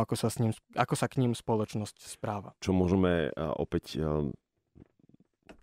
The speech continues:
Speaker 2: označiť na právo na združovanie sa, aj to nám garantuje ústava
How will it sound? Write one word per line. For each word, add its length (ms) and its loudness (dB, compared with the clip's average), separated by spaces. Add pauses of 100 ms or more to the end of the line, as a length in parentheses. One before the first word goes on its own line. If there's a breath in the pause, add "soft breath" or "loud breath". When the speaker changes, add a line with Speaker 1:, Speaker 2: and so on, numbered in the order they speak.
(420)
Speaker 2:
označiť 720 -2
na 240 0
právo 320 2
na 240 0
združovanie 640 2
sa, 240 0
aj 160 -2
to 80 -4
nám 160 0
garantuje 400 0
ústava 400 -2